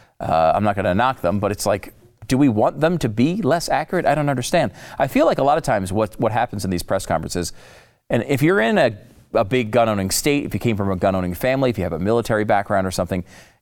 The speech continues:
it's hard for me to express this because a lot of people on the right are from those areas. Uh, they live this lifestyle. They are, they're co-, they're familiar. They're comfortable with guns. I grew up in Connecticut. Nobody I knew really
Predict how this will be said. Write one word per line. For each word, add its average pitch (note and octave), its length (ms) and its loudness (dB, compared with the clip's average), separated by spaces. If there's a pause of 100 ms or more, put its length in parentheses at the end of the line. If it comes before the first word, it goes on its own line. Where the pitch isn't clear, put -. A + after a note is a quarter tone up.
it's D#3 140 -2
hard C#4+ 280 0
for A3+ 100 0
me F3 100 2
to C3 80 2
express C3 420 -2
this G2 140 -4
because G#2+ 340 -2
a B2+ 60 2
lot B2 240 2
of E3+ 80 -4
people B2+ 300 -2
on G#2 220 2
the G2 80 0
right F#2+ 360 0 (400)
are F3 200 2
from G2+ 300 -2
those E2+ 200 -2
areas. - 460 -6 (500)
Uh, G2 280 2
they G#2 200 2
live D3+ 240 2
this G2 200 -2
lifestyle. F2+ 340 0
They C#3+ 120 4
are, E3 60 4
they're F3 180 2
co-, - 160 -4
they're F#3 200 2
familiar. G3+ 500 2
They're G2+ 100 0
comfortable G2+ 600 -2
with F#2 160 -8
guns. - 380 -4 (400)
I F3+ 100 2
grew B3 200 2
up F3+ 100 -2
in C3 80 -2
Connecticut. G#2+ 540 0
Nobody E3 540 2
I A2 120 2
knew G#2+ 600 0
really G#2 360 -4